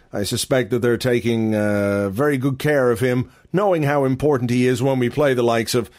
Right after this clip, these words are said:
Stoke and also, uh, the Carling Cup final. So he's gonna sit this weekend out. Um, you would have to think, even though we're gonna rest quite a few players, we would have enough for Orient.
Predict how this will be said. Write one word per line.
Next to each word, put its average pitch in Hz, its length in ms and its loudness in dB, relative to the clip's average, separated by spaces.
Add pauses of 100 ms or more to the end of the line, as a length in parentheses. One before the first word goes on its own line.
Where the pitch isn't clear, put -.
(220)
Stoke 123 640 -2 (320)
and 117 160 -2
also, 117 600 0 (200)
uh, 87 220 -4
the 98 80 -4
Carling 110 400 0
Cup 165 260 -2
final. 98 340 -2
So 120 140 -2
he's 123 180 0
gonna 127 200 -2
sit 139 180 -2
this 120 180 -2
weekend 113 360 0
out. 117 180 2 (600)
Um, 151 500 -2 (680)
you 160 160 2
would 156 120 2
have 165 260 -2
to 139 100 0
think, 131 640 -4 (240)
even 139 380 0
though 120 460 4 (920)
we're 107 120 -2
gonna 117 200 0
rest 117 380 0
quite 123 240 2
a 117 60 2
few 127 180 0
players, 123 440 0 (260)
we 175 120 2
would 185 140 4
have 175 180 0
enough 160 480 -2 (220)
for 107 180 0
Orient. 120 560 0